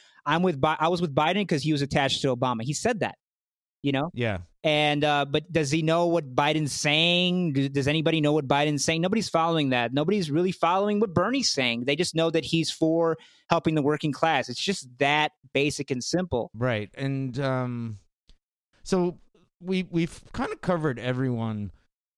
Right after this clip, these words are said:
Speaker 2: um, but I just wanna give you some final thoughts here in terms of Saturday. Now, are you, here's a couple of things. I'm gonna be in Vegas.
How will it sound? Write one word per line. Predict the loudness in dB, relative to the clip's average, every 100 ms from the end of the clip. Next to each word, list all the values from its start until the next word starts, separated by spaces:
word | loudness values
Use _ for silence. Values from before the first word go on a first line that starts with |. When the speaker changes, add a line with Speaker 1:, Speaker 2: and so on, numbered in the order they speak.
| _
Speaker 2:
um, | -8 -4
but | -2
I | 0
just | -2 -2
wanna | -2
give | -2 -2
you | -4
some | -4 -6 -4
final | -4 -4 -4
thoughts | -6 -6 -6
here | -6 -6
in | -4 -6
terms | -4 -6 -4 -6
of | -6
Saturday. | -4 -4 -4 -6 -8
Now, | -4 -4
are | -2 -2
you, | 0 0 -2 -6 _ _ _ _ _ -4
here's | -2 0 0
a |
couple | -2 -2
of | -2
things. | -4 -6 -2
I'm | -2
gonna | 0 0
be | -2
in | -2
Vegas. | -2 -2 -6 -12 -14 -16